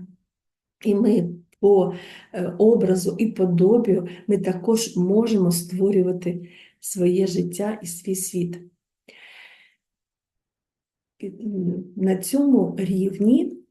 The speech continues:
фінансової структури ми пропрацьовуємо, е, такі почуття, як почуття сорому, почуття провини, почуття страх покарання, залежність від думки інших людей, навіть невідомих людей.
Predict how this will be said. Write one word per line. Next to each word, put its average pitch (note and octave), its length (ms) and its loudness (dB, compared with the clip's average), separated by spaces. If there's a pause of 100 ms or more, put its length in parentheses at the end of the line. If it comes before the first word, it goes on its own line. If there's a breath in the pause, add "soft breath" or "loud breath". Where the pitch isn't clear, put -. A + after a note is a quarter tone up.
фінансової G3 800 -2
структури F#3+ 880 -4 (260 loud breath)
ми A#3 160 4
пропрацьовуємо, F#3+ 1400 -2 (420 loud breath)
е, G3+ 220 -4
такі - 440 -2
почуття, G#3 800 -4
як F3 220 -4
почуття F#3 520 -4
сорому, F#3 720 0
почуття F#3 640 -6
провини, F#3 680 2
почуття F3+ 580 -6
страх G#3 500 -4
покарання, F3+ 800 -2
залежність G3+ 920 0
від F#3+ 340 -4
думки G#3 540 0 (340 loud breath)
інших A3 480 4
людей, F3+ 480 2
навіть F#3 480 2
невідомих G#3+ 800 4
людей. E3 400 -4